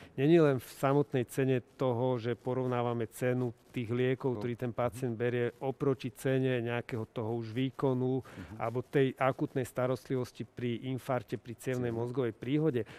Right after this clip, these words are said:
Speaker 1: Ale tá cena, ktorú vlastne prevenciou môžeme uchrániť, je aj v tom, že ten pacient má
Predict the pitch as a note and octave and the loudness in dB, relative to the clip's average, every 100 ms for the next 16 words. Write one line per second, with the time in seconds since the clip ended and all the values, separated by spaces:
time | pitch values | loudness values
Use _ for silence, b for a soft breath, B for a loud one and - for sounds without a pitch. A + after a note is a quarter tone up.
0 | B - A#2 B2 C3 B2 B - - A2+ | B -8 0 4 4 2 B -8 -4 -4
1 | - - D3 F3 E3 A#2+ A2 B - - | -4 0 4 6 6 4 0 B -20 -20
2 | - - C#3 C3+ B2+ B2+ - B2 B2+ C#3 | -20 -2 0 2 2 0 -2 -6 0 2
3 | D3 C#3 - B2+ A#2+ B2 A#2+ A#2+ A#2+ B2+ | 4 2 0 -2 0 -2 -2 -2 -2 -2
4 | D3+ C#3 C#3 C#3 C3 B B - A#2+ A#2 | 0 2 2 2 0 B B -8 -4 -4
5 | A2+ - - C3+ D#3 D#3 - B2+ A2+ B2 | -4 -8 -2 2 2 2 -2 -6 -8 -8
6 | A2 A2+ B2 - C#3 C3+ C3 B2 A#2+ A2+ | -6 -4 -4 -2 0 0 -2 -4 -4 -2
7 | A2+ | -4